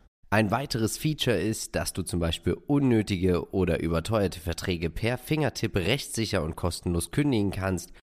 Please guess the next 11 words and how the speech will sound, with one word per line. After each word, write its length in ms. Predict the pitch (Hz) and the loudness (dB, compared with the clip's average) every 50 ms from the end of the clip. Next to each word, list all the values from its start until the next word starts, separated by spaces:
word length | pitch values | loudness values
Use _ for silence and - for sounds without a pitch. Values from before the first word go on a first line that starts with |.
| _ _ _ | _ _ _
Und 220 | 120 127 147 - | 2 2 2 2
Finanzguru 640 | - - 87 82 82 82 80 - - 92 87 82 87 | -2 -2 0 0 0 -2 -4 -2 0 0 2 4 2
ermittelt 680 | 82 - - 80 85 85 82 - 85 80 80 - _ | 0 0 0 0 2 2 2 2 0 -2 -2 -4 _
außerdem 600 | 78 78 82 82 - 87 85 90 90 87 92 87 | -4 -2 -2 -2 -2 -2 2 2 2 2 2 2
dein 320 | - 113 127 151 160 156 | 0 0 0 2 0 0
individuelles 840 | - - 117 110 101 95 95 90 87 85 80 71 64 76 82 80 - | 0 0 0 0 2 2 0 0 0 0 0 0 0 0 -2 -2 -4
Sparpotenzial 1000 | - - _ 76 71 76 - - - 82 85 80 76 - - 82 78 80 80 78 | -6 -6 _ -4 -4 -4 -6 -4 -4 -4 -4 -4 -8 -4 -2 -2 0 0 -2 -2
und 200 | 82 104 120 117 | -2 -4 -4 -2
unterstützt 640 | - 123 123 113 117 101 - - 135 135 - - - | 0 0 0 0 0 -2 -2 -2 -2 -4 -2 -2 -2
dich 220 | 113 - - - | -2 -4 -2 -2
bei 200 | 117 113 120 - | -2 -2 -2 -6